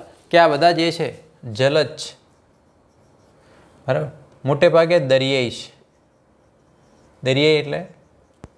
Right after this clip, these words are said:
ખારા પાણીમાં, એ એની એક ખાસિયત. ઓકે, અમુક જે છે સ્થાયી હોય. સ્થાયી એટલે એક જ જગ્યાએ રહેવાવાળા.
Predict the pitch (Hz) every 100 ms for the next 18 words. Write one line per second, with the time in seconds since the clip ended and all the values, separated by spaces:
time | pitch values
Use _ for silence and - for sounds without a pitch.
0 | _ 131 131 110 107 - - - _ _
1 | _ _ _ _ _ _ _ _ _ _
2 | _ _ _ _ _ _ _ _ 131 135
3 | 139 135 - 127 120 - 131 131 - _
4 | - _ - _ _ _ _ - _ -
5 | _ _ _ _ _ _ 147 180 220 185
6 | 208 208 170 - - - - 135 156 190
7 | 117 95 92 - _ _ _ _ - -
8 | - 165 190 185 185 214 - _ _ _
9 | _ _ _ _ _ _ _ _ _ 175
10 | 180 175 131 135 147 135 107 107 107 -
11 | 104